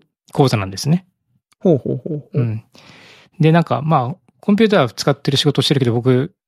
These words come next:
Speaker 1: コンピューター作ったことないなと思ったんで。
Speaker 2: いや、また、普通の人はないと思いますけど。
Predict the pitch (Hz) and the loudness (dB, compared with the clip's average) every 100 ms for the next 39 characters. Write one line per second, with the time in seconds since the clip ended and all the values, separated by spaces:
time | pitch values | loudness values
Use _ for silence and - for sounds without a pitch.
0 | _ - 202 202 156 - - 190 127 120 | _ -4 -2 0 -2 -4 -4 -2 0 2
1 | 107 110 107 - 104 104 117 131 - _ | 0 -2 -8 -8 -10 -8 -8 -10 -16 _
2 | _ - _ _ _ _ _ _ _ 160 | _ -20 _ _ _ _ _ _ _ -4
3 | 147 - - - - 277 294 277 - 143 | -2 -6 -16 -8 0 0 2 0 0 2
4 | 143 123 - - - - - 165 - - | 2 0 -2 -2 0 0 2 0 0 0
5 | 151 | 0